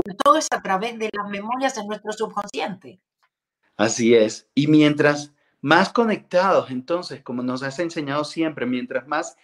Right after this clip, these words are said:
Speaker 2: en cero estemos, vamos a dejar de interpretar tanto y aceptar, porque aceptar no tiene interpretación, aceptar es la realidad, es lo que es, y sobre esa realidad yo hago mi mejor, mi mejor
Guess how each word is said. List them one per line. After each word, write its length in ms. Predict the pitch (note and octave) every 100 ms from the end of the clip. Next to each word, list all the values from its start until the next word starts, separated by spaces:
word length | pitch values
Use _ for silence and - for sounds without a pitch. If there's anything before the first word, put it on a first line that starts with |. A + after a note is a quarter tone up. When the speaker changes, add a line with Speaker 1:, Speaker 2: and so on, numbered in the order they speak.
| - _
Speaker 2:
en 200 | D3 D3
cero 500 | - G3+ G3+ D#3+ B2
estemos, 680 | A#2 - F#3+ C3+ A#2+ C#3 _ _ _ _ _
vamos 460 | B2+ D3 D#3 F#3 F#3
a 360 | D#3+ D3 - _ _
dejar 500 | D3 E3+ C#3 F3+ -
de 200 | G#3+ G#3+
interpretar 960 | F#3+ F#3+ - E3 E3 D#3+ D#3 E3+ A3 -
tanto 520 | G3 D3+ D3 F#3+ - _ _
y 140 | E3+
aceptar, 720 | D#3 C#3+ C#3 - - G#3+ - - _ _
porque 260 | D3 D3+ -
aceptar 560 | G#3+ F3+ - F3+ G3 G#3+
no 140 | A3
tiene 260 | A3 C4 B3+
interpretación, 880 | D#3+ D3+ C#3 C#3 C3+ - D#3 C#3
aceptar 480 | B2 A#2+ B2+ - D3
es 140 | F3+ F#3+
la 100 | F#3+
realidad, 580 | F3 D#3 C#3+ D3 F3+ A#3+
es 100 | -
lo 140 | E3
que 220 | D#3 D3+ G3+
es, 160 | A#3 _ _ -
y 100 | D3+
sobre 460 | E3 D3 D3 D3+
esa 180 | F#3+ G#3
realidad 600 | F3+ D#3 C#3 D3 G#3+ G#3
yo 180 | C#3+ D#3
hago 220 | D3+ D#3
mi 140 | F3 D#3
mejor, 480 | C3 B2+ C#3 C3+ _ _ -
mi 140 | D3
mejor 580 | D3+ C#3+ D3 D3+ -